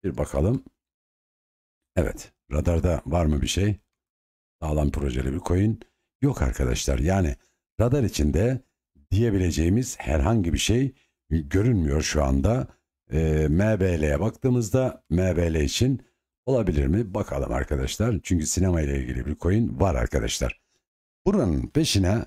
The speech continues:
Brisa'nın peşine M B L coin'i yazabiliriz. Yüzde bir buçukluk yukarıda sıfır nokta çift sıfır otuz dokuz seviyelerinde görünüyor arkadaşlar. Peki Komado ne diyor?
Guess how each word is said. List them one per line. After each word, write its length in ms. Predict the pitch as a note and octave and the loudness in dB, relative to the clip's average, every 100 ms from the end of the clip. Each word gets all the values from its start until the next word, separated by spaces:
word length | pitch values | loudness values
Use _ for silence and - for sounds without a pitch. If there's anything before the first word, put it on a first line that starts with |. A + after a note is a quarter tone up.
| - | -2
Brisa'nın 480 | - D3 - F#2 C#2 | 0 2 2 0 2
peşine 520 | A#2 B1 B1+ G#2 B2+ - _ _ _ - | 0 2 2 2 0 -6 _ _ _ -2
M 280 | F#2 C3 C#3 | 2 2 2
B 220 | C#3+ D3+ | 0 2
L 180 | C3+ - _ _ | 0 -4 _ _
coin'i 380 | - C#2 C#2 B1+ A#1 | -4 0 2 0 0
yazabiliriz. 760 | F2+ A#2 C3 C#3 C#3+ D3 - _ _ _ - | 0 2 2 2 0 0 -4 _ _ _ -2
Yüzde 320 | G2+ F#2 E2 | 0 2 2
bir 120 | F#2 | 2
buçukluk 560 | E2 - - - - - | 0 -2 -6 -8 -8 -2
yukarıda 560 | A#2+ C#3 B2+ B2+ C3+ | 0 0 0 0 -2
sıfır 380 | - - A2+ F2+ | -2 -2 0 0
nokta 260 | C#2 - C2 | 0 -2 -4
çift 240 | - A#2+ | -2 0
sıfır 340 | - F#2+ C3+ A#2 _ _ _ | 0 0 0 -2 _ _ _
otuz 340 | - G#2 C3 F#2+ | -4 0 0 0
dokuz 420 | G#2+ - C#3 - - _ _ | 0 0 0 -2 -10 _ _
seviyelerinde 1000 | - - E2 D#2 D2+ D2 C#2 D#2 B2+ A#2 - _ _ - | -2 0 2 2 2 2 2 2 0 -2 -10 _ _ -4
görünüyor 560 | G2 F2 F2 D#2 C2+ - | 0 2 2 2 0 -2
arkadaşlar. 640 | C2+ D#2+ C2 B1+ C2+ A1+ - _ _ - | -2 0 0 0 -2 -2 -8 _ _ -2
Peki 360 | C#3+ E3+ - | 0 -2 -2
Komado 460 | - C3 B2 E3+ E3 | -2 0 2 2 0
ne 140 | D#2+ | 0
diyor? 340 | B1 C2 A#2+ | -2 0 0